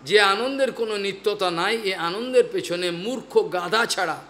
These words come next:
কেউ দৌড়ায় না, বাস্তবিক বুদ্ধিমান এটা দৌড়ায় না। যে শ্লোক দিয়ে আমি প্রথমে শুরু করেছিলাম,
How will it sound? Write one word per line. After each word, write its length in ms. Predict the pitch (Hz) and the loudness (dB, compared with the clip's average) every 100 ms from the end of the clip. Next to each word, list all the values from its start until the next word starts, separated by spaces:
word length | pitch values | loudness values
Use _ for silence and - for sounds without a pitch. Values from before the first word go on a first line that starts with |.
| - - _ | -20 -20 _
কেউ 180 | 190 202 | -4 -2
দৌড়ায় 380 | 170 139 123 117 | -2 -4 -6 -10
না, 160 | - - - - - _ - - - - - | -16 -20 -20 -20 -20 _ -20 -20 -20 -10 -2
বাস্তবিক 440 | 165 - 202 196 | -2 0 -2 -2
বুদ্ধিমান 460 | 170 147 190 254 294 - | -6 -6 -6 -8 -10 -10
এটা 200 | 143 151 | -4 -4
দৌড়ায় 380 | 143 135 127 113 | -2 -4 -6 -8
না। 200 | - - - - - - - - - - - - | -14 -20 -20 -20 -20 -20 -20 -20 -20 -20 -20 -4
যে 200 | 151 220 | 4 6
শ্লোক 360 | - 196 226 214 | 6 4 2 2
দিয়ে 200 | 226 226 | 0 2
আমি 160 | 220 | 0
প্রথমে 400 | - 190 196 214 | -4 -6 -6 -4
শুরু 260 | 185 170 170 | -4 -2 -4
করেছিলাম, 680 | 175 190 190 202 214 247 | -2 -2 -2 -2 -2 -4